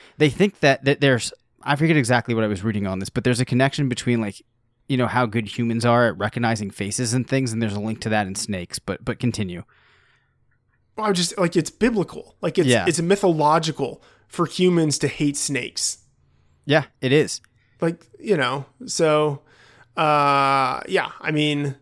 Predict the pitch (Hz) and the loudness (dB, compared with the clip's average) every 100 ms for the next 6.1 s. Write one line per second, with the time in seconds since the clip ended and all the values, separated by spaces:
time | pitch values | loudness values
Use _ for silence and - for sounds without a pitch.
0 | _ _ _ _ _ - 190 - 175 208 | _ _ _ _ _ -4 -2 0 4 4
1 | 196 180 160 180 175 - - 156 151 156 | 4 2 0 0 -2 -2 0 4 6 8
2 | 147 143 151 147 131 139 - 151 143 - | 6 4 4 6 6 4 0 -2 -2 -4
3 | - 190 175 - 196 196 156 143 139 156 | -2 -2 -2 4 4 6 2 -2 2 2
4 | 151 151 160 139 131 139 151 143 151 165 | 2 2 0 0 0 -2 -6 -8 -8 -4
5 | 156 147 143 127 143 135 151 147 151 139 | -2 -2 0 -2 -2 -2 0 -2 0 0
6 | 123 | 0